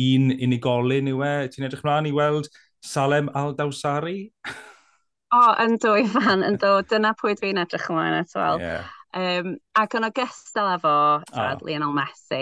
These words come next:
Speaker 2: yy,
Speaker 1: Ie.
Speaker 2: y dewin bach, da ni 'di bod yn gwylio ers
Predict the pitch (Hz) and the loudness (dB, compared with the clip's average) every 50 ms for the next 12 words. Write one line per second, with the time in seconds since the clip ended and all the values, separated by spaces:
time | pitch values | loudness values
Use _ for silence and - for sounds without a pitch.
0 | 139 139 143 - - - 151 147 151 151 151 147 - - - 170 - - 175 170 | -2 -4 -4 -6 -6 -4 -2 0 2 2 0 0 -2 -2 -4 -4 -2 -2 -2 -2
1 | 170 170 165 165 165 165 151 - 151 147 147 147 147 147 147 - - - - 156 | 0 0 0 0 0 -2 -2 -2 -2 -2 0 0 -2 -4 -4 -8 -12 -10 -8 -6
2 | 156 156 151 - 160 - 151 151 156 - 156 151 151 151 147 _ - - - - | -6 -6 -8 -8 -4 -2 -2 -2 -2 -4 -4 -4 -2 -4 -4 _ -12 -20 -20 -20
3 | - _ _ - - 180 175 175 180 170 170 170 170 - - 180 175 170 - 170 | -20 _ _ -4 -2 0 2 2 2 2 2 2 2 2 2 2 2 2 2 0
4 | 185 175 | -4 -8